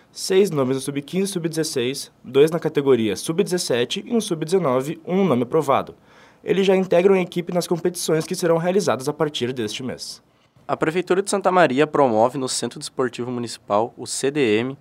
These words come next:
Speaker 2: atividades gratuitas para a população de Santa Maria.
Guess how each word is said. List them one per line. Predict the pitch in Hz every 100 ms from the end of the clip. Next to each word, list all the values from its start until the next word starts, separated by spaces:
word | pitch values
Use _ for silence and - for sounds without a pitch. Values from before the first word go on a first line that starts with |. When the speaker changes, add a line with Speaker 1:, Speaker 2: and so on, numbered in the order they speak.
| _ - -
Speaker 2:
atividades | 117 127 131 127 151
gratuitas | 160 151 - 127 139
para | - 131
a |
população | 131 117 123 120 117
de | 117
Santa | 117 123
Maria. | 123 98 95